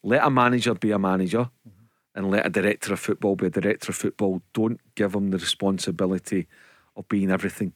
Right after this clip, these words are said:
Speaker 1: Yes, have an input, but I think mistakes have been made by giving Michael Beale full control all during the summer. So I think you need to split,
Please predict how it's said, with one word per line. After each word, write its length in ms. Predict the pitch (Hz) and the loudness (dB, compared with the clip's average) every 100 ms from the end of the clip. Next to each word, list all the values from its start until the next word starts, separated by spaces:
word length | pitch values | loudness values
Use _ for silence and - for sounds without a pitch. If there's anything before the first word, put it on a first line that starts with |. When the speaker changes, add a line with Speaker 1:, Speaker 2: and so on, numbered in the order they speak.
| _ | _
Speaker 1:
Yes, 580 | 98 107 135 - - - _ _ _ _ | 0 2 2 0 -4 -8 _ _ _ _
have 180 | 107 98 | 0 2
an 100 | 95 | 2
input, 400 | 113 - 156 - _ _ _ _ _ | 0 0 -2 -4 _ _ _ _ _
but 100 | - | -18
I 40 | - | -4
think 160 | 110 | -4
mistakes 360 | - 113 117 113 | -2 0 0 0
have 100 | 95 | -2
been 160 | 98 98 | 0 2
made 220 | 104 107 | 0 0
by 80 | 95 | 0
giving 320 | 107 101 98 | 0 0 0
Michael 280 | 101 - 95 | -2 -2 -2
Beale 280 | 101 120 | 0 0
full 240 | 127 - 98 | 0 -2 -2
control 500 | - 95 113 127 127 - - _ _ _ | -4 -4 0 0 0 -10 -20 _ _ _
all 160 | - 101 | -2 -2
during 220 | - 104 | 0 0
the 60 | 95 | 2
summer. 300 | - 104 104 | 0 0 0
So 240 | - 101 95 | 0 -2 -2
I 60 | |
think 220 | - 117 107 | -4 -4 0
you 40 | |
need 160 | 104 - | -2 -2
to 100 | 104 | -4
split, 360 | - - 110 | -2 0 0